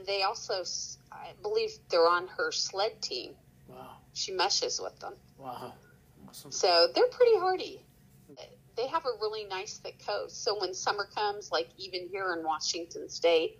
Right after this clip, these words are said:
Speaker 2: Mm-hmm.
Speaker 1: it gets really humid and it hits about ninety sometimes. Uh, so they blow their coat. So
Speaker 2: Mm-hmm.
Speaker 1: the top coats gets, uh,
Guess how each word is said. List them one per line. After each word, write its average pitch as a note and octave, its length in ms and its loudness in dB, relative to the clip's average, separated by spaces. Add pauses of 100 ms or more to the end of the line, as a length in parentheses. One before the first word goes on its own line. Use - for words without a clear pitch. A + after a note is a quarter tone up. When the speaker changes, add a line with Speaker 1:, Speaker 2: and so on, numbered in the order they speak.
Speaker 2:
Mm-hmm. C3+ 140 -14
Speaker 1:
it C3 60 -10
gets - 260 2
really E3+ 200 2
humid F3 520 2
and E3+ 100 -6
it E3+ 80 -4
hits - 260 0
about - 340 0 (200)
ninety D#3+ 480 -6
sometimes. F#3 760 -2 (600)
Uh, F3+ 260 4
so G#3+ 340 4
they G3 140 0
blow G3+ 320 0
their D#3 160 -2
coat. - 600 -8 (1700)
So D#3+ 180 0
Speaker 2:
Mm-hmm. F#3 100 0
Speaker 1:
the F3+ 60 -2
top F#3 380 0
coats - 300 -6
gets, - 320 -8 (360)
uh, - 500 -2